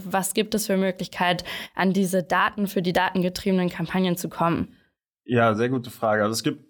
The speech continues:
Speaker 2: viele Möglichkeiten und es ist auch immer so ein bisschen die Herausforderung, da, ja, die beste Möglichkeit zu finden. Erstmal hatten wir generell das Thema Eis, also super
Speaker 1: Mhm.
Speaker 2: saisonal, es ist Sommer, es ist heiß,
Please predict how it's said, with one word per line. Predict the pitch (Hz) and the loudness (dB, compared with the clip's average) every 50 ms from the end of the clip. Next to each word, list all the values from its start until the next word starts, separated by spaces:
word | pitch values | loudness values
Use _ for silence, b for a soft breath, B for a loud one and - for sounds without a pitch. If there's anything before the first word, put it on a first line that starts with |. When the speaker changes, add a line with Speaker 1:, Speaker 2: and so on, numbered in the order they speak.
| _ - | _ -4
Speaker 2:
viele | - 160 170 180 | 0 2 2 2
Möglichkeiten | 170 165 170 170 175 180 170 - - 156 151 156 165 160 175 170 165 135 | 2 2 0 0 -2 -4 -4 -4 -4 -2 0 0 0 0 -2 -2 0 2
und | 123 131 117 | 2 0 0
es | 120 127 | 0 -2
ist | 127 127 131 | -2 0 -2
auch | 123 113 | -2 -2
immer | - 127 131 131 127 | -2 -2 0 0 0
so | 120 123 127 | 0 0 0
ein | 123 | 0
bisschen | 127 123 123 - 127 | -2 -2 -2 0 0
die | 123 | 2
Herausforderung, | 117 117 110 117 123 127 127 - - 127 123 127 127 127 123 123 123 123 113 - | 2 2 2 0 0 0 -2 -6 -4 -2 0 2 2 0 0 -2 -4 -4 -4 -2
da, | 110 113 117 117 120 120 117 - _ _ _ - | 0 0 2 0 0 -2 -4 -10 _ _ _ -8
ja, | - 104 101 98 98 - | -6 -4 -4 -4 -4 -4
die | 117 | -2
beste | 104 117 131 127 - - 135 127 117 - - _ _ _ _ - | 2 2 2 2 0 -2 -2 -2 -4 -4 -10 _ _ _ _ -2
Möglichkeit | 127 135 143 139 165 151 151 - 143 139 143 139 139 - - - - | 0 0 2 2 0 -2 -2 -2 -2 0 0 0 -2 -6 -14 -12 -8
zu | - - 131 | -6 -6 -6
finden. | 127 - - 135 131 131 127 117 113 | -4 -2 0 0 2 2 2 2 2
Erstmal | 107 95 113 127 - - 147 127 | 2 2 0 0 0 0 0 0
hatten | 127 131 135 139 | 0 0 -2 -2
wir | 135 135 | -2 0
generell | 127 127 123 123 120 110 120 123 131 135 135 110 - _ _ - | 0 0 0 0 0 0 2 2 2 0 -2 -6 -10 _ _ -12
das | 113 - - - | -8 -8 -6 -2
Thema | - 120 113 117 113 110 104 - - - - | 0 2 2 4 2 2 0 -2 -4 -4 -2
Eis, | 117 127 139 156 151 - - - _ _ | 0 2 2 0 -2 -4 -8 -14 _ _
also | - 117 113 113 110 104 98 - - | 0 0 0 0 0 -4 -6 -10 -10
super | - - 131 - 135 131 | -6 -6 -4 -2 0 0
Speaker 1:
Mhm. | 123 113 | 2 2
Speaker 2:
saisonal, | 113 117 110 110 113 117 127 131 135 135 135 127 | 0 0 -2 -2 -2 -2 0 0 0 0 0 -2
es | 113 - | -4 -8
ist | - 110 - | -8 -8 -4
Sommer, | - 127 127 127 123 120 | -2 0 0 2 2 2
es | 117 113 117 | 0 -2 -6
ist | 113 107 113 | -8 -4 -2
heiß, | 113 117 120 120 117 117 - - _ | 0 2 2 0 -2 -6 -14 -18 _